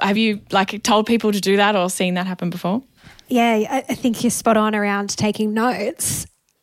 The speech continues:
Speaker 2: It depends on the team dynamic. Like, if there's a few people in H R, maybe
Speaker 1: Mm.
Speaker 2: finding a different person.
Speaker 1: Yeah.
Speaker 2: So if
Speaker 1: Yeah.
Speaker 2: you've got a particular H R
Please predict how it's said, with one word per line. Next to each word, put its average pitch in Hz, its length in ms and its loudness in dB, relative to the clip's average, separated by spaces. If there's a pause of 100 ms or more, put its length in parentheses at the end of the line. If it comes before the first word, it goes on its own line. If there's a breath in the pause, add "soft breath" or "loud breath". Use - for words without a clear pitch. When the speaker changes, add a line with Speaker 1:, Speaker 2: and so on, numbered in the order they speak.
(160)
Speaker 2:
It 277 140 2
depends 359 500 -2
on 480 80 2 (140)
the 202 320 2
team 220 480 0
dynamic. 185 640 -2
Like, 202 140 -2
if 262 120 -2
there's 240 200 -2
a 233 40 0
few 277 320 -2
people 220 440 0
in 196 200 -2
H 185 300 -2
R, 220 400 0 (120)
maybe 226 360 0
Speaker 1:
Mm. - 40 -6
Speaker 2:
finding 196 480 0
a 190 60 -2
different 185 300 -4
person. - 560 -2
Speaker 1:
Yeah. 156 480 -4
Speaker 2:
So - 180 0
if 214 80 4
Speaker 1:
Yeah. 220 120 2
Speaker 2:
you've 262 120 -6
got - 320 -4 (460 loud breath)
a 190 200 0
particular 202 680 0
H 196 260 -2
R 170 460 0